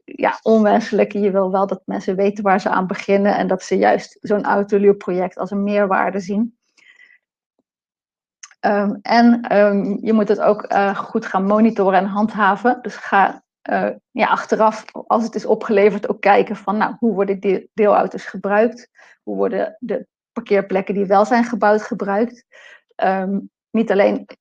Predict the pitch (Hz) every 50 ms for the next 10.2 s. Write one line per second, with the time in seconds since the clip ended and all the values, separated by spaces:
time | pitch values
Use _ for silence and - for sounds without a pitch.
0 | _ _ _ - - - - - - - - - 220 175 208 - - - - 233
1 | 233 233 262 - - - 233 220 214 214 - 208 208 208 - 190 202 214 214 -
2 | - - - - 208 208 - 202 196 - - 208 202 190 185 214 277 339 294 277
3 | 277 - 370 294 - 240 220 202 202 196 196 - - - 214 196 - - - -
4 | 233 214 - - - _ - - 214 202 - - _ _ - - 202 196 202 208
5 | 214 220 214 202 208 208 226 - - 208 208 208 208 208 202 202 202 202 185 -
6 | - - - - 208 202 202 202 202 202 202 - _ - - 220 185 196 190 202
7 | 196 185 196 180 - 196 196 - - 185 190 202 202 208 220 220 240 233 - 214
8 | 226 277 269 - - - 233 - 214 214 202 190 202 208 - - 196 - - -
9 | 196 214 208 202 - 202 196 202 - - 220 214 - _ - - 214 208 202 202
10 | 202 208 - _